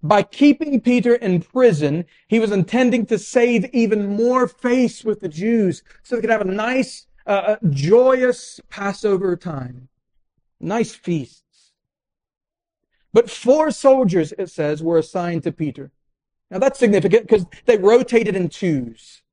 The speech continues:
Okay, now, let me just explain. So the twenty-four seven, there were two soldiers literally chained to Peter in his cell.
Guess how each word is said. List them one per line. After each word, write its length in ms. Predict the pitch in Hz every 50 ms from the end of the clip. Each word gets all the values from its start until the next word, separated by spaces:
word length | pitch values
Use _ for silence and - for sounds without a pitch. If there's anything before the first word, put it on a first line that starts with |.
| _ _ -
Okay, 280 | 147 - 196 202 196 202
now, 140 | 214 196
let 80 | 202 220
me 80 | 247 240
just 160 | 226 196 196
explain. 420 | 165 - - 208 208 185 170 143 - _ _ _ _
So 140 | - - 220
the 220 | 190 226 247 254
twenty-four 540 | 202 - - 269 294 302 254 - 285 269 254
seven, 520 | - - 233 190 165 139 151 151 170 170 - _ _
there 100 | 208 202
were 100 | 180 180
two 340 | 175 - - - 262 262 254
soldiers 580 | - - - 240 214 196 190 165 190 185 170 202
literally 680 | 190 196 180 180 220 254 240 - - 247 226 214 208
chained 720 | 170 - - - 214 190 196 190 190 190 185 180 170 175 - _ _ _ _ _
to 100 | - 165
Peter 340 | - - 175 165 160 160 156
in 80 | 147
his 120 | 143 131 -
cell. 340 | - 147 127 117 117 -